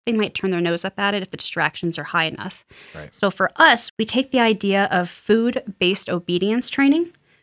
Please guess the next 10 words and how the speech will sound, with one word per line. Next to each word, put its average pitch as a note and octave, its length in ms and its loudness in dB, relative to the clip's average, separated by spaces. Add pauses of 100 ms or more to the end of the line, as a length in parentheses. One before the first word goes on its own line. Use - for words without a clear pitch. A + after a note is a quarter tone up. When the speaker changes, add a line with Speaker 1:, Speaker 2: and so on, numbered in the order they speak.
(160)
Speaker 1:
to A#3 340 0
its F3+ 240 -4
purest F#3 480 0
form, D3+ 480 -2
which F3+ 280 -4
is, D#3+ 340 -6 (440)
if - 260 -4
you A3 160 0
want B3 300 0
to - 220 -4